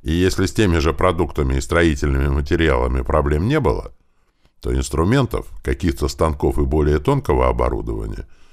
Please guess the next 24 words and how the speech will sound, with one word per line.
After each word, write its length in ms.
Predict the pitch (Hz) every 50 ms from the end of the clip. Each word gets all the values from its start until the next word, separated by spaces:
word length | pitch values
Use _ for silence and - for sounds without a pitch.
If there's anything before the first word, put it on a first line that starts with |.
| - - -
всё 200 | - - - 69
ещё 240 | 67 - - 71 67
катастрофически 920 | - 71 - 76 69 - - 76 69 - 92 98 - - 85 - - 85
не 120 | 78 69
хватало. 540 | - - - 69 69 - 58 - - - - - - - - - - - - - - _ _ - - _ _ _ _ _ _
И 80 | 71 67
не 100 | 65 -
хватало 400 | - - 67 67 - 80 69 67
очень 300 | 67 78 82 - - 73
многого. 500 | 67 58 53 50 - - - - - - _ _ _ _ _ _ _ _ _ _ _ _ _ _ _ _ _ _ _ _ _ _ _ _ _ _ _ _ _ _
Особенно 600 | - - 73 - - 107 107 98 107 98 98 98
б-, 180 | 90 101 127 117
было 260 | 82 95 95 90 87
мало 300 | 87 101 113 123 120 104
строительной 680 | - - - 76 78 80 87 76 - 92 85 85 87 85
техники. 600 | - - 57 53 - - - - - - - - - _ _ - _ _ _ _ _ _
С 80 | - -
этим 260 | 57 - - 67 62
вообще 360 | 64 69 73 73 - - -
беда. 360 | - - - 62 - - - - - - - - - - - - - - - - - - _ _ _
Бульдозеров, 920 | - 80 107 117 123 113 107 131 131 127 120 113 98 104 101 95 95 85 -
тракторов, 680 | - 92 85 - - 104 101 95 107 104 92 - -
подъёмных 540 | - 80 73 82 87 - 92 98 92 - -
кранов, 600 | - - 82 85 87 82 73 64 62 - -